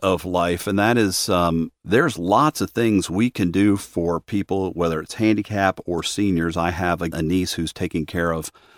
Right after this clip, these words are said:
my wife's mother, and she does a fantastic job. But she definitely struggles 'cause their house is not designed to do this. So let's go over some of the things that make handicap accessibility and monitoring easier in a house.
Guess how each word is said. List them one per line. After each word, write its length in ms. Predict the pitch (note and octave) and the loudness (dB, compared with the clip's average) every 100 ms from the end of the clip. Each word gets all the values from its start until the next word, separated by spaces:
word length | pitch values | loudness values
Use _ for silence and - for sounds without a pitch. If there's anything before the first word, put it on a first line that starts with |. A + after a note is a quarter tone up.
| _ | _
my 220 | E2+ E2 | -2 0
wife's 400 | D#2+ E2+ F2+ - | 0 2 0 0
mother, 380 | D2 F2 F#2+ D#2 | -2 0 0 -2
and 120 | D#2 | -4
she 100 | - | -4
does 180 | E2 D#2+ | -4 -6
a 40 | D2+ | -6
fantastic 720 | G2+ F#2 D#2+ E2 D#2+ - - | -4 -4 -4 -4 -6 -8 -8
job. 440 | - F#2+ F#2+ D#2 - _ _ _ _ _ _ E2 | -2 2 2 2 -4 _ _ _ _ _ _ -4
But 140 | - | -2
she 160 | - G#2+ | -2 2
definitely 400 | A#2+ A#2 G#2+ F#2 | 4 4 2 0
struggles 440 | - G#2+ G2 F2 | 2 4 4 0
'cause 220 | - D#2+ | 0 0
their 140 | F2+ F#2 | 2 0
house 360 | - F2+ - | 2 2 0
is 140 | F2 E2+ | -4 -2
not 260 | E2+ - | -2 -2
designed 720 | E2+ D#2+ D2+ F2 G2 F#2 E2+ | -6 -6 -2 2 4 4 0
to 140 | - D#2+ | -2 -6
do 180 | D2+ | -6
this. 180 | C#2 D2 | -6 -8
So 140 | - G#2 | -4 -2
let's 160 | C#3+ | -2
go 180 | - G2 | 0 2
over 140 | F2+ | 2
some 240 | B2 - A2+ | 0 0 0
of 60 | |
the 60 | F#2 | 0
things 500 | - G#2 G2 F2 - _ _ _ | -2 -2 0 -2 -4 _ _ _
that 80 | - | -4
make 220 | E2+ E2+ | -2 -2
handicap 640 | - F#2+ F#2 F2 - E2+ - | -2 0 0 -2 -4 -4 -4
accessibility 1040 | D#2 - - G2 E2+ D2+ G2 F#2+ F2+ E2+ | -10 -6 -2 -2 -4 -4 -2 -2 -2 -2
and 120 | D2+ | -4
monitoring 680 | C#2+ E2+ F2 E2+ - F2 D#2 - | -4 -2 0 0 -2 -2 -2 -4
easier 460 | F2+ E2 E2 D#2 | -6 -4 -4 -4
in 60 | C#2+ | -6
a 40 | |
house. 560 | D2 F2 D#2+ - - | -6 -6 -8 -10 -14